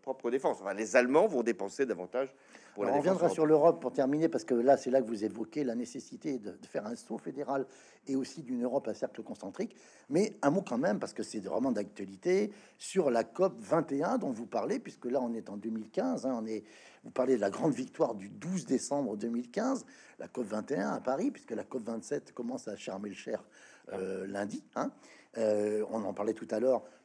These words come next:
Speaker 2: une belle interview dans Le Monde de, de, de, de, du secrétaire général de l'onu, euh, monsieur, monsieur Gu-, Guterres. Et vous dites, euh, vous affichez un vrai soutien aux O N G, hein, euh, dans leur combat contre le comportement des dirigeants de la planète qui se comportent, dites-vous,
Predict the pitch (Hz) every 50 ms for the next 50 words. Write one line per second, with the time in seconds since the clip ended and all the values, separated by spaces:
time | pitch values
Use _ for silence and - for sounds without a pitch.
0 | _ - - - - - - - 165 170 143 139 131 - 143 131 110 107 110 120
1 | 139 139 117 110 110 113 110 120 135 143 143 127 104 104 101 101 95 95 98 98
2 | 92 87 95 95 92 87 92 92 85 - 95 92 92 - - - - 107 104 -
3 | 104 95 104 104 101 101 104 101 101 98 104 98 107 120 117 110 98 90 92 92
4 | 98 95 - - 107 104 104 104 98 - - 117 101 98 104 98 - - 104 -
5 | - 107 107 - - 113 - 156 262 254 - - - - - - - - - -
6 | 135 123 170 202 196 269 320 - - - - - - - 156 143 135 131 127 -
7 | - - - - - _ - 143 165 202 233 - - 175 - - 226 294 302 220
8 | 156 147 339 - - - 196 - - 190 247 285 240 151 170 151 127 117 101 110
9 | 139 214 302 - - - - - 117 165 247 277 - 139 127 123 117 127 165 202
10 | 190 156 - - - 131 123 117 131 151 311 - - 160 - - 143 139 - -
11 | 170 135 - 147 - - 147 151 180 226 190 143 127 127 147 - 135 131 135 160
12 | 156 135 123 - 123 120 127 185 240 - - - 185 - - - - - - -
13 | 240 247 277 269 165 160 135 123 143 214 254 294 254